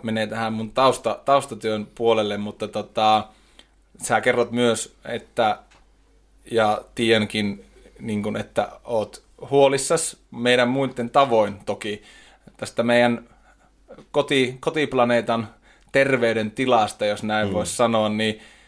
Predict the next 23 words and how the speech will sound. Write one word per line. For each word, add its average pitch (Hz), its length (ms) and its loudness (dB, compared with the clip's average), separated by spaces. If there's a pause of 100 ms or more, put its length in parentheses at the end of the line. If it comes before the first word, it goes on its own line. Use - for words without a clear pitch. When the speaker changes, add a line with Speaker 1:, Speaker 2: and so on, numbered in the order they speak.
(760)
Speaker 1:
kuinka 185 240 0
huolissaan 135 520 4
sä 131 240 4
oot 135 240 4
tällä 135 220 4
hetkellä? 110 420 -2
Paljon 127 400 4
niin 117 180 -2
kun 113 280 -4 (360)
ainakin 123 560 0 (800)
puhutaan 143 800 4 (340)
niin 113 260 -4
kun 110 280 -4 (100)
maailmanpolitiikassa, 113 1000 -2
että 104 200 -8
näille 107 240 -4
asioille 104 420 -2
pitäisi 104 580 -6
niin 101 220 -10
kun 101 140 -10
alkaa 101 280 -6
tekemään 131 600 0
jotain 113 420 0